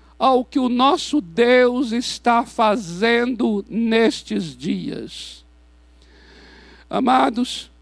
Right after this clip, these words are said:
nós começamos aqui um encontro de oração, falando sobre esse tema, a oração para cessar a praga.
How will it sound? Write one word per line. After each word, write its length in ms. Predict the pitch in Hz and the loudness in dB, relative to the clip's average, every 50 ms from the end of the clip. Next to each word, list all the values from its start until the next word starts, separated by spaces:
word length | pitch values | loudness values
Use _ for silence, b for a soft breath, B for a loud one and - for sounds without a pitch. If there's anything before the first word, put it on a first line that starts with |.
| _ _ _ b b b b b b b b b b b b b b | _ _ _ b b b b b b b b b b b b b b
nós 300 | b - 320 339 - - | b -4 -4 -4 -4 -6
começamos 800 | - 247 240 254 269 254 320 - - - 254 269 277 277 262 233 | -4 -4 -2 0 0 -2 -2 -4 -4 -4 -2 0 0 0 0 0
aqui 300 | 240 240 214 - 254 262 | 0 -2 -2 -2 -4 -4
um 80 | 247 247 | -2 -2
encontro 600 | 247 233 - - 240 247 254 254 247 - 269 226 | -4 -4 0 0 2 2 2 0 0 -2 -4 -2
de 120 | 180 220 | 2 2
oração, 720 | 233 226 220 214 - - - - - 226 226 220 226 233 226 - _ _ _ _ _ _ _ _ - _ b b b b b b b b | 2 4 2 2 -2 -2 -6 -2 0 0 2 0 0 -4 -6 -10 _ _ _ _ _ _ _ _ -20 _ b b b b b b b b
falando 560 | - - 226 240 247 262 269 269 269 254 302 | -4 -2 -2 0 2 0 0 0 0 -2 -2
sobre 380 | - - 320 262 233 254 302 294 | -2 0 0 0 2 2 0 2
esse 300 | 269 254 311 - - 311 | 2 2 2 0 -4 -6
tema, 720 | - _ - 254 254 262 269 269 277 262 254 220 233 226 - _ _ _ _ _ | -8 _ 2 4 4 4 4 2 2 0 -2 -2 -4 -6 -12 _ _ _ _ _
a 160 | - 233 254 | 0 4 4
oração 960 | 247 254 254 254 233 254 254 - - - - 254 254 269 277 277 269 254 247 240 - _ _ _ _ _ _ _ b b b b b b | 6 4 4 2 0 -2 -4 -8 -10 -6 -4 -2 0 0 0 0 0 -2 -6 -10 -14 _ _ _ _ _ _ _ b b b b b b
para 480 | _ 240 254 262 254 254 247 247 226 220 - _ _ _ _ _ | _ 4 4 6 6 4 4 2 0 -2 -6 _ _ _ _ _
cessar 840 | _ - - - - 277 262 311 - - - - 311 240 262 254 247 | _ -8 -4 0 0 2 0 0 -2 -6 -4 0 4 4 6 6 4
a 100 | 240 226 | 4 2
praga. 720 | - _ _ - 208 202 202 196 180 156 151 156 139 175 | 0 _ _ -2 0 2 0 0 -2 -4 -6 -8 -8 -10